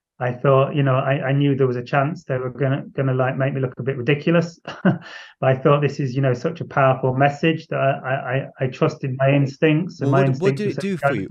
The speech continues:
Speaker 2: What did it do for you? What did that, uh, uh, you know, now you look back, what did that do for you personally, and also for the work that you're doing as well?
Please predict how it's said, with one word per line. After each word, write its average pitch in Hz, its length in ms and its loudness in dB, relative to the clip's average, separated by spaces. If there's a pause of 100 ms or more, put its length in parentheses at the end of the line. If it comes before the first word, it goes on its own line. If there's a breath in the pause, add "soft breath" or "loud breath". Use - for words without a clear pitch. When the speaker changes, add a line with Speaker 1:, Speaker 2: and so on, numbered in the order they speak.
(120)
Speaker 2:
What 156 180 -4
did 175 100 -8
it 180 120 -8
do 180 180 -4
for 120 200 -10
you? 67 180 -10
What 135 160 -6
did 143 140 -8
that, 135 300 -6
uh, 131 220 -2
uh, 143 180 0
you 135 220 -8
know, 113 80 -2
now 143 180 -2
you 151 140 -2
look 143 220 -2
back, 117 340 -4 (100)
what 135 240 -4
did 135 120 -8
that 120 200 -6
do 131 200 -2
for 120 220 -8
you 110 200 -6
personally, 143 840 -4 (240 soft breath)
and 123 140 -8
also 127 300 -4
for 117 420 -4 (160)
the 123 140 -4
work 117 300 0
that 98 100 -10
you're 110 120 -8
doing 113 300 -6
as 104 140 -8
well? 113 420 -6